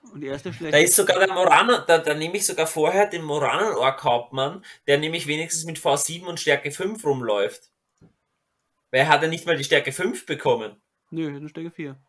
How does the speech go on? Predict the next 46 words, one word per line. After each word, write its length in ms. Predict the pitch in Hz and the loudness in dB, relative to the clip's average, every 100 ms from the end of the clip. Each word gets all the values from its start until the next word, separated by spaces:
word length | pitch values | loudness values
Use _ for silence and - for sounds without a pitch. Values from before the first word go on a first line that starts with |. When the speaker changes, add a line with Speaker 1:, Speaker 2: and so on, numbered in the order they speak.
| _ _ _ _ _ _ _ _ _ _ _ _ _ - | _ _ _ _ _ _ _ _ _ _ _ _ _ -4
Speaker 2:
Was 160 | 131 | -2
ich 120 | 147 151 | 0 4
auch 160 | 302 | 4
nicht 160 | 311 - | 4 -2
verstehe, 340 | 170 - 139 | -4 -2 -4
Guritz 360 | 131 160 220 233 | -4 0 0 2
hat 140 | 233 320 | 0 0
die 60 | |
Stärke 320 | - 151 131 | 0 0 0
fünf. 320 | 151 131 127 131 _ _ | -4 -4 -6 -12 _ _
Speaker 1:
Der 80 | 151 | -12
ist 60 | 160 | -8
so 60 | 185 | -10
ein 80 | 139 | -10
typischer 540 | 208 220 202 190 175 | -10 -10 -10 -8 -8
eins 260 | - 175 185 | -8 -8 -10
eins 240 | 170 165 | -10 -12
eins 360 | - 139 185 - | -10 -10 -10 -12
Held. 280 | 123 120 - - | -14 -14 -18 -10
Guritz 340 | 160 196 214 | -6 -4 -6
ist 60 | - | -10
ja 80 | 190 | -12
ein 80 | |
drei 180 | 185 175 | -8 -8
eins 220 | 160 127 | -6 -8
eins 260 | - 120 113 | -8 -10 -12
Held. 260 | 113 113 _ | -16 -18 _
Und 100 | - | -14
da 60 | 123 | -12
haben 120 | 139 | -10
sie 60 | 160 | -12
sich 120 | 165 | -14
gesagt, 300 | 165 160 175 | -10 -10 -10
ach, 120 | - | -12
dann 160 | - 160 | -12 -12
kriegt 280 | 147 170 - | -12 -14 -12
er 160 | 151 | -10
nur 240 | 156 151 156 | -8 -10 -10
die 100 | 147 | -14
Stärke 300 | - 139 131 | -12 -12 -10
vier. 280 | 135 127 127 | -12 -12 -6
Quasi 200 | 147 160 | -6 -4
ein 40 | |
Kriegerprofil 560 | 202 285 240 147 139 143 | -6 -4 -4 -4 -10 -12
hat 100 | 127 | -10
er. 220 | 123 120 | -10 -12